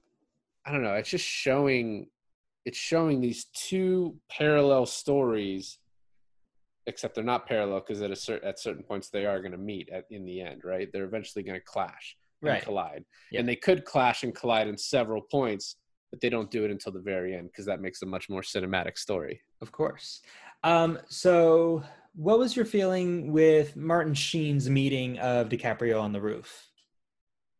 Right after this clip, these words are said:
Speaker 1: Once again, you've jumped ahead.
Speaker 2: Oh my God, I keep forgetting where we are. Where are we? This movie is so hard to follow, I swear. But especially, like,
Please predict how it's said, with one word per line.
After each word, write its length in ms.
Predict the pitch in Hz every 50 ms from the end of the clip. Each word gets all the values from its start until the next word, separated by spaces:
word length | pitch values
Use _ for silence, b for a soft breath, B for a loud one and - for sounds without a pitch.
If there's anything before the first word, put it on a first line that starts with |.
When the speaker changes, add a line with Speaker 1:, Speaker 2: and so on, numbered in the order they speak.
| _ _ _ _ _ _ _ _ _ _ -
Speaker 1:
Once 160 | - - -
again, 180 | - - 80 82
you've 120 | 85 -
jumped 260 | - - 78 80 - -
ahead. 260 | - - - - - -
Speaker 2:
Oh 260 | - - - - - - - - -
my 60 | -
God, 120 | - - - - -
I 100 | 131 139
keep 220 | 139 - 180 147 -
forgetting 360 | - 156 143 165 160 156 151
where 140 | 151 151 151
we 140 | 151 143
are. 420 | 147 160 180 143 101 92 - - - b b b
Where 180 | - 160 175 160
are 220 | 156 185 202 165 127
we? 200 | 120 104 104 B B B B
This 200 | - 240 247 247
movie 240 | 233 262 262 254 240
is 160 | 175 143 -
so 300 | - - - 190 202 214 208
hard 260 | 190 175 170 180 175
to 80 | - 160
follow, 640 | - - - 147 147 156 156 151 131 113 104 98 -
I 120 | - 113
swear. 600 | 110 - - - 151 165 151 131 117 107 104 B B B B B B
But 100 | 175 170
especially, 520 | 180 180 - - 202 214 214 - - 240
like, 340 | 220 196 180 156 135 139 b